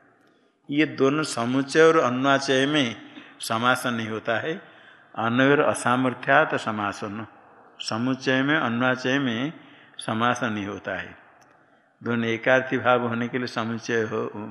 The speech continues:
सामर्थ्य हो तो समास होगा। पहला आया था समर्थ पद विधि, सुबंत में समास होता है, पद संबंधी विधि समर्थ में होगा।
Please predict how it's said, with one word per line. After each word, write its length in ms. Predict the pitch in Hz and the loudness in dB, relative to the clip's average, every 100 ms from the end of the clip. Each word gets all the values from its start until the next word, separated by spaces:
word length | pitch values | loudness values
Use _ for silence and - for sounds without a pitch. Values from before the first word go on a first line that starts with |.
| 107 | -12
सामर्थ्य 520 | - 113 120 127 127 | -6 -2 0 -2 -2
हो 120 | 120 151 | -4 -2
तो 220 | 180 180 - - - - | -2 -4 -10 -20 -20 -8
समास 400 | 113 110 104 113 | -2 -2 -2 -4
होगा। 220 | 107 113 | -4 -6
पहला 320 | - 107 107 | -6 -4 -2
आया 180 | 117 147 | 0 0
था 400 | 139 95 - - - - _ | -2 -8 -8 -20 -20 -20 _
समर्थ 440 | - 110 117 117 139 | -6 -4 -2 -2 -4
पद 300 | 135 107 104 | -4 -6 -8
विधि, 600 | 101 98 123 123 92 - - _ _ _ _ _ _ | -8 -6 -4 -4 -8 -20 -20 _ _ _ _ _ _
सुबंत 500 | - - 107 117 113 | -10 -6 -4 -4 -4
में 200 | 120 123 | -4 -4
समास 440 | 120 120 113 113 120 | -4 -4 -4 -4 -6
होता 200 | 110 135 | -2 0
है, 120 | 131 | 0
पद 300 | - 117 110 | -2 -6 -4
संबंधी 380 | 117 117 120 120 | -6 -4 -4 -4
विधि 280 | 127 143 123 | -4 -4 -4
समर्थ 400 | 120 123 139 135 | -4 -4 -4 -4
में 160 | 120 | -4
होगा। 320 | 95 90 104 | -6 -8 -10